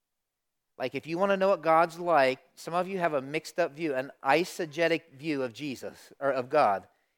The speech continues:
And Jesus says, "I'll explain God to you. I'm a God who understands you.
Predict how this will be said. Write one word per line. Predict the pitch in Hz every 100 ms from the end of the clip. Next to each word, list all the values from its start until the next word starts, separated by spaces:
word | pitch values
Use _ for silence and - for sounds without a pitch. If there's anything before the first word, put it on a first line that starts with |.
| _
And | 135 139 123 131
Jesus | 143 156 165
says, | 151 127 -
"I'll | 135 165
explain | 170 - 160 147
God | 135 131 123
to | 110
you. | 95 110 _ _ _ _ _ _ _ _ _ _ _ _ _ _ _ _ _ _ _ _ _ _ _ _ _
I'm | 131 151
a | 165
God | 156 160 156 151
who | 147 139 139 - _ _ _ _ _
understands | 139 147 135 - 165 156 110
you. | 90